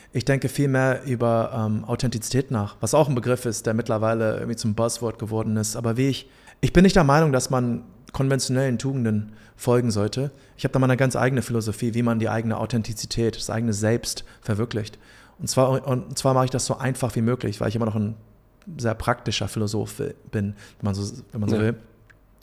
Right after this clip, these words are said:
Speaker 1: Und zwar habe ich drei Fragen dazu. Und das ist für mich mein Pers-, meine persönliche,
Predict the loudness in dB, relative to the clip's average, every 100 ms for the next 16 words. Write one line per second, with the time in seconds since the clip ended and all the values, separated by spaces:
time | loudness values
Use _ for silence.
0 | -4 2 2 4 0 4 4 4 0 -4
1 | -8 -10 -16 -20 -20 -8 -2 0 0 0
2 | 0 0 0 0 -2 -4 -2 -2 -2 -4
3 | -2 -4 -2 -2 -2